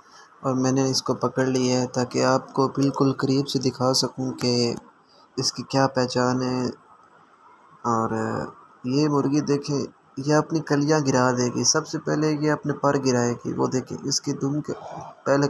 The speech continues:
काफ़ी दुम पर बाल थे लेकिन अब इसने अपने दुम के बाल गिरा दिए हैं। और दूसरी निशानी ये है कि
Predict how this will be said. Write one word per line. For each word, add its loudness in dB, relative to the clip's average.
काफ़ी 2
दुम 0
पर 2
बाल 6
थे -2
लेकिन -2
अब 2
इसने 0
अपने 2
दुम 0
के -4
बाल 4
गिरा 4
दिए 0
हैं। -6
और 0
दूसरी -2
निशानी 0
ये 2
है 4
कि -12